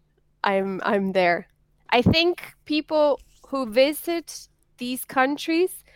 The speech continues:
they have a true interest of finding out what's there. Unfortunately, it's not the common destination for a holiday or,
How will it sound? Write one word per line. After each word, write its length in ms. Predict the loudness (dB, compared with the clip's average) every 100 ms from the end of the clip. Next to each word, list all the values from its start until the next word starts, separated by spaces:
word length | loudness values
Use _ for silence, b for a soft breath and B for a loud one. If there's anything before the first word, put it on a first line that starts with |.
| b b b _
they 460 | 4 6 6 4 0 -6
have 260 | 0 2 2
a 80 |
true 560 | -2 -6 -10 -8 -6 -2
interest 720 | 0 0 -4 -2 -2 -2 -8 -2
of 220 | -2 -2
finding 680 | -10 -10 0 2 2 2 4
out 200 | 2 2
what's 240 | -2 -4
there. 420 | -2 0 0 -4 -10 _ _ _ -2
Unfortunately, 640 | 0 4 2 4 4 4
it's 140 | 4 2
not 160 | 2
the 80 | 2
common 680 | -4 -2 -2 0 0 -2 -6 _ _ -2
destination 1040 | -2 -2 -6 -2 0 -2 -4 -2 -2 -4 _ _ _ _
for 180 | 0 0
a 60 |
holiday 800 | 2 2 4 4 4 4 4 4
or, 520 | 4 4 4 4 0